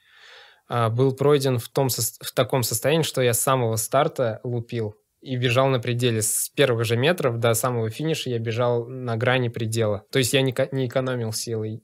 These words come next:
Мне бе-, во-первых, я был в тех кондициях, когда мне идеально бежалось,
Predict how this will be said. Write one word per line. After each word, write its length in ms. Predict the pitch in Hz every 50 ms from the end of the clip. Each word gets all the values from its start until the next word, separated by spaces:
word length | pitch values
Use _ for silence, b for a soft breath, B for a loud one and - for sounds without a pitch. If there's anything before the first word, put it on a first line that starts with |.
| _ _ _
Мне 200 | 143 139 151 156
бе-, 340 | 147 131 147 185 - 147 139 -
во-первых, 400 | 135 147 143 - 175 160 151 - 151
я 80 | 147 143
был 120 | 151 147
в 60 | -
тех 200 | - 156 147 -
кондициях, 500 | - 147 139 135 147 151 143 - 139 120
когда 200 | - 131 127 123
мне 280 | 127 127 127 127 127 - - _
идеально 460 | 143 135 127 151 156 147 127 120 117 110
бежалось, 540 | 117 117 113 147 185 226 190 135 - -